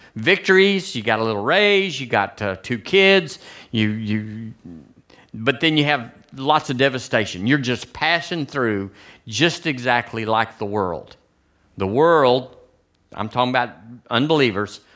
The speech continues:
are just passing through. They're negotiating life. They're buying insurance and they're, uh, pl-, making a four oh one K, and they're just, they're trying to negotiate their life to get the most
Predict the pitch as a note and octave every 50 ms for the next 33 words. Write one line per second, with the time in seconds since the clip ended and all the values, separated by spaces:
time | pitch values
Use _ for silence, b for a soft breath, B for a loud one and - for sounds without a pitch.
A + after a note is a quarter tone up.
0 | b b b G2+ G#2+ G2+ F#2+ A2 G#2+ - - - - - A#2+ A#2+ A#2 - - B2
1 | A2+ A2 G#2+ - - F2+ D2+ A#1+ - - _ _ _ B B B B B B B
2 | B B - - A#2 A#2+ A#2 A#2+ G#2+ G2+ D3 E3 E3+ - - - E3+ D#3+ E3 E3
3 | D#3 E3+ D#3+ D#3 C#3 A#2 G2 E2+ D#2+ - - - - - _ _ _ _ _ _
4 | _ _ _ _ _ _ _ _ - G2+ G2 F#2+ G#2+ B2 C#3 D3 D3 D3 D3 D3+
5 | D#3 D#3 D3 - - D#3 D3 C#3+ D3 C#3+ C#3+ D#3 C#3+ - - D3 C#3+ C3 C3+ D3
6 | D3 C#3+ C3+ B B B B B - C3 C3 C3 B2+ B2+ - - E3 C3+ A2+ B2+
7 | C3+ C#3+ D3 B2+ - D#3 C#3+ C3 C#3 C3+ - - D#3+ D#3 D3+ D3+ D3+ D3+ D3+ D3
8 | D3+ D3 D3 D3 C#3 - - C#3+ C#3 C3+ C#3 C#3 C#3 C#3 C3 C3 B2+ B2+ B2+ C#3
9 | C3+ - B B B B B - A#2+ A#2+ - - D3+ D#3 E3 E3+ F#3 F#3 F3 E3
10 | D#3 D3 C#3+ C3 B2 D#3 F3 F#3+ - - - F#3 E3+ F3 E3+ - E3+ E3 D#3 C#3
11 | A#2+ G#2+ G#2 G#2+ - - - A2+ A2+ A#2 A#2 - - G2+ G#2 A2+ C3 C#3 - -
12 | - -